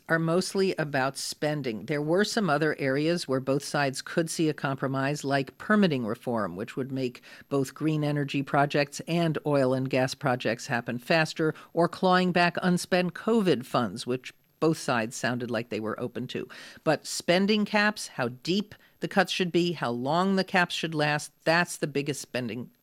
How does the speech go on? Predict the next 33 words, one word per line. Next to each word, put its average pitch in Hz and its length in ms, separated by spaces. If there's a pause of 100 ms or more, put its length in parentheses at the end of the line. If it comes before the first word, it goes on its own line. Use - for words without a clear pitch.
(200)
the 143 60
biggest 143 460
sticking - 420
point 127 280
right 120 260
now. 123 260 (300)
And 151 80
remember, 165 380
if 123 120
you 131 100
take 127 220
Social 190 380
Security, 170 480
Medicare, 151 500
and 139 100
defense 139 460
off 156 240
the - 80
table, 170 380
that 143 220
means 151 260
if 131 140
you're 127 80
gonna 143 200
do 165 160
deficit 180 440
reduction, 127 400
you 127 100
have 123 140
to 131 80
cut - 320
everything 160 560
else 123 280